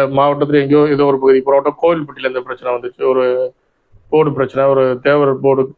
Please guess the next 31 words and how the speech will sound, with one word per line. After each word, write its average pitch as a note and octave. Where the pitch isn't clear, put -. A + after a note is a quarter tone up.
இருக்கும் C#3+
பொழுது D3+
பக்கத்துல C#3+
ஒரு C3+
கட்சி C3+
போர்டு C3+
வைக்க B2+
வந்தாங்க. B2
இது D3
ஏன் G3+
நடக்குது? C3+
இப்ப C3+
மாற்று F3+
சமூகங்கள் D#3
நிறைய D3+
இருக்குது. C3
அங்க C#3
எங்கேயாவது F3
தேவேந்திர F3
குல D#3
வேளாளர்கள் D3
போய் D#3
இந்த C#3+
மாதிரி D3
போர்டு D3
வைக்கிறாங்களா? B2+
அங்கெல்லாம் D#3
நீங்க D#3+
வைக்க C3+
மாட்டேங்கிறீங்க. B2+
எங்க F#3